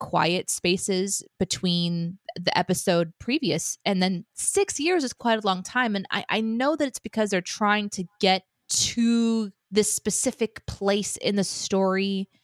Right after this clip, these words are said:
but I just, I don't know. Maybe there was a different way to do it. Why not just start at that really interesting spot that you wanna get to, the, the whole battle that this is leading up to, the, the war between these houses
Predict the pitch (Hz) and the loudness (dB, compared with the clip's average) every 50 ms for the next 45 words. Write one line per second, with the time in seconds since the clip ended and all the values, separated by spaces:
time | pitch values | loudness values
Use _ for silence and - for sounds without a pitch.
0 | _ _ _ 233 226 220 226 233 262 302 294 - - 196 214 214 202 190 175 175 | _ _ _ -2 -2 -2 0 0 2 2 0 0 0 0 0 2 0 0 2 2
1 | 175 175 175 180 185 - - 196 202 202 233 220 240 240 247 233 240 214 190 180 | 2 2 2 2 0 -4 -4 -4 -2 -2 0 2 2 2 2 0 0 -2 -4 -6
2 | - _ _ _ _ _ _ _ - - 247 - - 247 208 214 220 202 190 175 | -12 _ _ _ _ _ _ _ 0 0 0 0 0 -2 2 2 4 4 2 2
3 | - 208 247 269 233 170 190 202 208 214 208 202 208 214 196 - - - - - | 2 2 2 2 2 2 0 0 2 0 -2 -2 -2 -6 -6 -4 -4 -6 -4 0
4 | - 196 196 202 196 - _ _ _ _ _ 214 196 202 - - 233 214 - - | 2 2 2 2 0 -4 _ _ _ _ _ -4 -4 -4 -2 0 0 0 0 0
5 | 220 240 240 240 247 - - - 240 - - 247 226 - - 233 220 202 - - | 2 2 2 2 0 -2 -2 -4 -4 -2 -2 -2 -2 -2 0 0 0 0 0 0
6 | - 220 214 233 - - 196 - - 220 220 208 214 202 190 185 175 - 208 254 | 2 4 4 4 2 -2 -4 -4 -2 -4 0 0 0 0 0 -2 -2 -2 -2 -2
7 | - _ - - 208 190 185 185 175 175 180 180 - 175 185 190 180 185 196 202 | -2 _ -4 -2 0 0 0 0 0 0 0 0 0 0 0 0 2 2 2 2
8 | 196 170 - - 180 165 170 202 247 220 170 160 160 160 175 - 175 160 - - | 2 0 2 2 4 6 6 6 4 4 0 0 -2 -6 -4 -2 -2 -2 -2 -6
9 | _ - _ _ - 175 - - - - - - 156 175 170 185 175 185 190 185 | _ -20 _ _ -2 -2 -2 -4 -10 -10 -2 0 0 0 0 0 0 0 0 0
10 | 185 175 170 185 233 - - - 175 156 156 170 160 151 151 143 160 175 175 156 | -2 0 0 -2 -2 -4 -4 -2 -2 -2 0 0 0 0 0 -2 -4 -4 -2 -2
11 | 160 160 156 165 170 170 185 208 190 170 175 175 165 - - 175 165 160 160 165 | 0 -2 -2 0 2 2 4 4 2 0 -2 -4 -8 -6 -6 -4 -4 -4 -6 -8
12 | 165 - 180 160 160 160 - - 165 165 185 226 214 - 156 156 165 165 - - | -6 -4 -4 -2 -2 -4 -4 -2 0 0 0 0 -2 -2 -2 -2 -2 -2 -4 -8